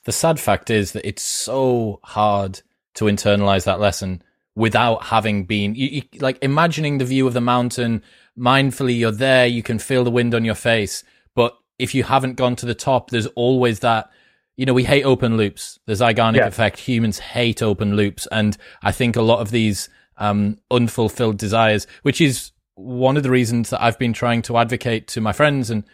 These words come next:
Speaker 1: everyone that listens for a long time, to try and fr-, front load the discomfort and the, um, socialized objective measures of success in life. Because as far as I'm concerned, the sooner that you can do that and tick that box, the sooner you can get on to what actually matters.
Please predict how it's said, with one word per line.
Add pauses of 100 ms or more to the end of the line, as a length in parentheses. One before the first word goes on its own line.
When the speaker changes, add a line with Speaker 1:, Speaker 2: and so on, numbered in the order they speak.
(400)
Speaker 1:
everyone
that
listens
for
a
long
time, (220)
to
try
and
fr-,
front
load
the
discomfort
and
the, (320)
um,
socialized
objective
measures
of
success
in
life. (280)
Because
as
far
as
I'm
concerned,
the
sooner
that
you
can
do
that
and
tick
that
box, (420)
the
sooner
you
can
get
on
to
what
actually
matters.